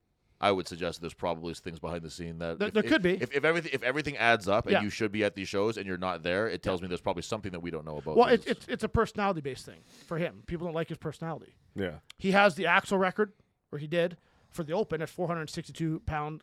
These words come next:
Speaker 2: Axel clean and press,
Speaker 1: Mm.
Speaker 2: won O S G Worlds twice,
Speaker 1: Mm.
Speaker 2: um, for the one oh five. What O S G is Worlds for weight class athletes, right? That's
Speaker 1: Mm-hmm.
Speaker 2: what it is, really. Um, and doesn't get the invites I feel he, uh, you know,
Speaker 1: But
Speaker 2: he
Speaker 1: invite to,
Speaker 2: deserved.
Speaker 1: invite to what, though?
Speaker 2: Well, Clash he didn't get, he did this year, I think.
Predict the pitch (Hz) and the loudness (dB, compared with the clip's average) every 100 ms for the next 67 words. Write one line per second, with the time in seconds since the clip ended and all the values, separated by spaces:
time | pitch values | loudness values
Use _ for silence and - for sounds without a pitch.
0 | - 156 156 143 160 151 147 151 - - | -8 -4 -4 -6 -8 -6 -4 -6 -8 -20
1 | _ 165 160 156 190 202 196 196 - 185 | _ -20 -10 4 6 8 8 6 4 0
2 | 175 165 - 160 151 156 - 92 90 - | 2 2 0 -2 0 -4 -10 -14 -14 -18
3 | _ - 143 139 139 160 151 156 143 233 | _ -6 -4 -4 -4 -4 -2 -2 -2 6
4 | 233 240 254 - 226 160 190 185 - 165 | 6 8 4 6 2 4 2 2 -2 -2
5 | 165 156 143 143 107 117 - 143 147 165 | -2 -2 -4 -4 -8 -14 -10 -6 -4 -4
6 | 131 113 - 135 113 - _ _ _ - | -4 -6 -8 -8 -8 -14 _ _ _ -8
7 | 147 156 165 208 196 185 170 170 151 143 | -2 -2 6 6 6 -2 -2 -4 -2 -4
8 | - - 165 - 139 135 - - - 175 | -8 -4 -4 -4 -8 -8 -10 -12 -8 -4
9 | 143 - 233 - 151 147 220 170 175 123 | -4 -6 -12 -2 0 4 4 4 2 2
10 | 117 104 90 104 - - - _ _ _ | 2 2 2 -2 -2 -20 -20 _ _ _
11 | - 208 220 - 226 208 214 202 208 175 | -2 2 2 4 6 6 6 6 4 4
12 | 202 196 190 190 - 135 - 147 | 2 4 2 2 0 -4 -4 -8